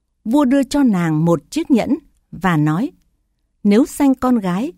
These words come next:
hãy giữ chiếc nhẫn này để lấy tiền nuôi dưỡng nó. Nếu sanh con trai, hãy đem nó đến ta với chiếc nhẫn này." Nói xong,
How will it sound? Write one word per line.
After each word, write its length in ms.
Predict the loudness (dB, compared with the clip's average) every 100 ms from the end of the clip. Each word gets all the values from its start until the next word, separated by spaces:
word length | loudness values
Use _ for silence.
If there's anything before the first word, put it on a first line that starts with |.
| _ _ _ _
hãy 240 | -4 -2
giữ 260 | -2 -2 -4
chiếc 280 | -4 -2 0
nhẫn 240 | 0 2
này 320 | 2 0 -2 _ _
để 200 | -2 0
lấy 220 | 2 0 -2
tiền 340 | -2 0 0 2
nuôi 180 | 2 0
dưỡng 300 | -2 0 0
nó. 240 | -2 -8 _ _ _ _ _ _ _ -2
Nếu 240 | 2 2
sanh 300 | 0 0 0
con 300 | 0 -2 -2
trai, 340 | -2 -4 -4 -8 _ _ _ _ _ _ _
hãy 280 | -4 -2 -2 0
đem 220 | 2 2
nó 220 | 0 -4 -2
đến 240 | 2 2 2
ta 260 | -4 -4 -6 _ _
với 180 | -2 -2
chiếc 300 | -2 -6 -2
nhẫn 300 | -2 0 0
này." 280 | 0 -2 -6 _ _ _ _ _ _ _ _ _ -6
Nói 260 | -2 0 -2
xong, 360 | -2 -2 -2